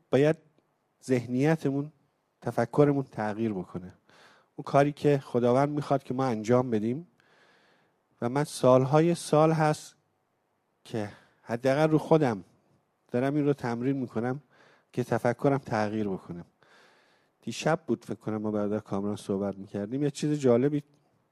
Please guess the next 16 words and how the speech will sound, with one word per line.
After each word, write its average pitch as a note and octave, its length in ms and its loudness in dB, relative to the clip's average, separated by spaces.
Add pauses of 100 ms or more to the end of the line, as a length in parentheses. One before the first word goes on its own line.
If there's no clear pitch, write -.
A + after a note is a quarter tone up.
(720)
گفت - 320 -4 (340)
که G#2+ 440 -6
از G#2 200 -10
قول B2+ 460 0
فکر A#2 180 -12
کنم B2 340 -8 (100)
جری G2+ 220 -2
سول A2+ 380 0
میگفت، F2 460 -12
نه؟ B2+ 140 -8 (1040)
شبانشون، A2+ 720 -4 (1120)
که A2+ 160 -8
تبدیل D#3+ 480 2
باید D#3+ 220 4
دائمی A#2+ 400 6
باشه A2 380 -4